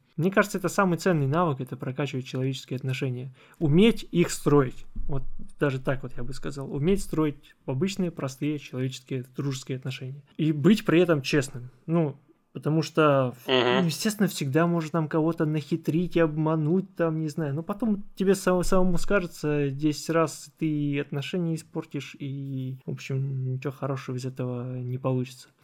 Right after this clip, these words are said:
Speaker 1: Это, к сожалению, и мой тоже горький опыт. Бывало и такое, да,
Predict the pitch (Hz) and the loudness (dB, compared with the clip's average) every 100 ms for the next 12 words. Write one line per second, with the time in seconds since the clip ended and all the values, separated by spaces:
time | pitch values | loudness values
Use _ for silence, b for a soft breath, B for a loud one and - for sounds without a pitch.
0 | _ - 196 190 - 156 165 185 175 165 | _ 2 6 6 6 6 10 10 10 8
1 | 160 185 160 214 247 226 185 180 190 190 | 6 6 8 8 8 6 4 6 4 4
2 | 185 175 165 165 - - - - - 165 | 4 4 4 -2 -4 -12 -14 -10 -8 -6
3 | 135 147 151 156 147 139 139 175 185 165 | 2 4 6 6 4 2 0 2 4 4
4 | 139 151 156 | 2 2 0